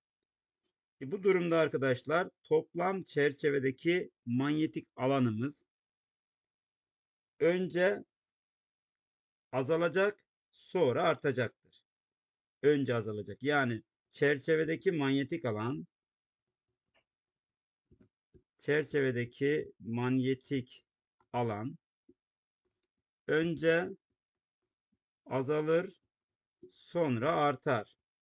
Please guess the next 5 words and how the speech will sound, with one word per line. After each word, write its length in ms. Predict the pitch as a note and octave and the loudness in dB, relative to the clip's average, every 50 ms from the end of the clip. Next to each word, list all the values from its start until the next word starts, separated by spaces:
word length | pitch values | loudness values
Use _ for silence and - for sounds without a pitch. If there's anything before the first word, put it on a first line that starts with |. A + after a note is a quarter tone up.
| _ _ _ _ _ _ _ _ _ _ _ _ _ _ _ _ _ _ _ _ _ _ _ _ _ _ _ _ _ _ _ _ _ _ _ _ _ _ _ _ _ _ _ _ _ _ _ _ _ _ _ _ _ _ _ _ _ _ _ _ - | _ _ _ _ _ _ _ _ _ _ _ _ _ _ _ _ _ _ _ _ _ _ _ _ _ _ _ _ _ _ _ _ _ _ _ _ _ _ _ _ _ _ _ _ _ _ _ _ _ _ _ _ _ _ _ _ _ _ _ _ -6
O 100 | B2+ D#3 | -2 0
halde 320 | F#3 G3 F#3+ G3 F#3 D3+ | 0 4 4 4 2 4
bunu 420 | E3 F#3 F3+ F3+ F3+ F#3 F#3+ - - _ _ _ _ _ _ _ _ _ _ _ _ _ _ _ _ _ _ _ _ _ _ _ _ _ _ _ _ _ _ _ _ _ _ _ _ _ _ _ _ _ _ _ _ _ _ _ _ _ _ _ _ _ _ _ _ _ _ _ _ - | 2 2 4 4 2 2 0 -4 -8 _ _ _ _ _ _ _ _ _ _ _ _ _ _ _ _ _ _ _ _ _ _ _ _ _ _ _ _ _ _ _ _ _ _ _ _ _ _ _ _ _ _ _ _ _ _ _ _ _ _ _ _ _ _ _ _ _ _ _ _ -12
iki 320 | C#3+ C#3 - - A3 - | -12 -10 -2 0 0 2
ayrı 560 | D3+ D3 C#3+ C#3 C3+ B2+ C3+ C3+ B2+ A#2+ - | 2 2 4 4 4 4 4 2 2 0 -2